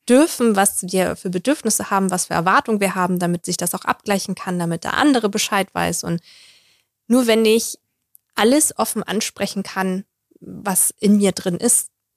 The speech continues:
und das auch möglichst ungefiltert, also ohne zu sagen, „Nee, das kann ich jetzt nicht sagen, weil jetzt ist gerade der schlechte Zeitpunkt oder das könnte derjenige falsch verstehen“, sondern wirklich ganz offen anzusprechen, was man fühlt.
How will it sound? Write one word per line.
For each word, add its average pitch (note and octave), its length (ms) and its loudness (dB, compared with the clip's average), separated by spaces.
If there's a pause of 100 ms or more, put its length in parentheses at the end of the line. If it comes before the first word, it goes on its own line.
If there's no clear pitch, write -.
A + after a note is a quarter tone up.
(280)
und - 460 -4
das F3+ 200 -2
auch F#3+ 180 -4
möglichst G#3 500 2
ungefiltert, - 840 4 (140)
also F3+ 320 0
ohne C4 300 4
zu - 140 0
sagen, F3 320 2 (560)
„Nee, G#3 260 6
das A3+ 160 2
kann A3 160 0
ich G#3+ 120 0
jetzt - 180 -6
nicht F#3 140 -2
sagen, G#3+ 640 0
weil B3+ 760 0 (1200)
jetzt G#3+ 220 0
ist G#3+ 120 -2
gerade F#3+ 180 0
der G3 60 -2
schlechte F#3 320 -4
Zeitpunkt B3+ 600 0
oder F#3 200 -4
das F3 160 -4
könnte F3 240 -4
derjenige E3+ 300 -2
falsch G#3 240 -4
verstehen“, F#3+ 280 -8
sondern F#3+ 300 2
wirklich A#3+ 380 -4
ganz A#3 240 2
offen - 260 -6
anzusprechen, F#3 720 -6 (140)
was F#3 280 -4
man F3+ 140 -2
fühlt. E3+ 400 -6